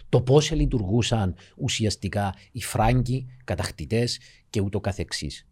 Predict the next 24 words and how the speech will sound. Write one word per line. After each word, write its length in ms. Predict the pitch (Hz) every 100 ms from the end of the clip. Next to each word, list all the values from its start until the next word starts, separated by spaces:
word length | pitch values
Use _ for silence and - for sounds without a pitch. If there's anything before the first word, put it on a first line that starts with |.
| _
Να 120 | 95
πω 100 | 78
το 100 | 117
εξής. 460 | 131 - - 65 - _ _ _ _ _ _ _ _ _ _ - _ _ _ _
Την 140 | - 82
περίοδο 340 | 85 123 160 175
εκείνη, 460 | 117 98 82 92 - _ _
μέσα 240 | - 85 127
σε 120 | 131
όλα 100 | 120
αυτά 220 | - 101
που 80 | 82
περιγράφω, 480 | 82 73 76 73 90
διότι, 360 | 95 107 123 127
α, 120 | 117 - _ _ _ -
παρεμπιπτόντως 640 | 87 78 73 143 160 -
έκαψαν 600 | 151 143 - 156 156 160 _ _ _
και 120 | -
τους 140 | 90 90
δώδεκα 420 | 127 123 117 95
καλόγερους, 840 | 92 87 104 95 87 175 - - _ _ _ _ _ _ _ _ _
ε, 480 | - 92 92 92 87
της 220 | 95 -
Καντάρας, 760 | - 78 107 98 143 226 -